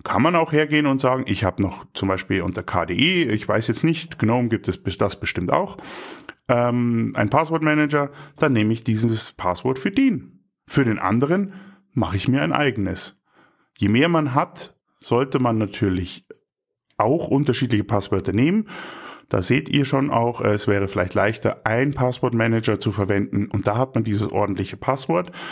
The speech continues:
Das kann man dann immer noch nach einer Zeit auch mal ändern, das Masterpasswort, und, ähm, man ist dann wirklich auf der gu-, ähm, auf der sicheren Seite hier,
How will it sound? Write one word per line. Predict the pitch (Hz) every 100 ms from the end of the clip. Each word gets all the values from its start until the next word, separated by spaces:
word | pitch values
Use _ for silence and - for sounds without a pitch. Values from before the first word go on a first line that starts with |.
| - -
Das | 92 - -
kann | 117
man | 123
dann | 107 98
immer | 139 185 185
noch | 160 156
nach | 123
einer | 104 95
Zeit | - 110 135 -
auch | 104 -
mal | 87 85
ändern, | - 156 180 185 185 190 - - -
das | 131
Masterpasswort, | 123 123 147 - 143 139 139 - 127 127 -
und, | - 117 107 -
ähm, | 101 101 101 -
man | 127
ist | 135 131 -
dann | 98 95 -
wirklich | 98 95 165 196 208 135
auf | 107
der | - 98
gu-, | - 110
ähm, | 104 98 95 90 87 87 - -
auf | 98 101
der | -
sicheren | - 175 - 135 113
Seite | 101 87 -
hier, | 135 104 147 185